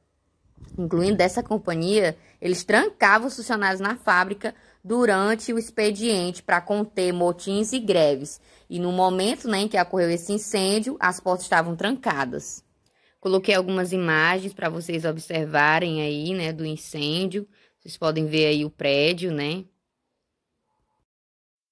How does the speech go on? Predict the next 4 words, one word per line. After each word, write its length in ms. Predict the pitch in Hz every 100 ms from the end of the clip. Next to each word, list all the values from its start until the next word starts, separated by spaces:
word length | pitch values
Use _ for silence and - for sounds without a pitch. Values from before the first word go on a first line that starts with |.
| _ _ _ _ _ -
Muitos 600 | 185 190 214 226 233 -
corpos 640 | - 170 175 196 185 156
das 320 | 180 185 156
vítimas 1080 | 147 165 165 175 - 190 190 190 185 -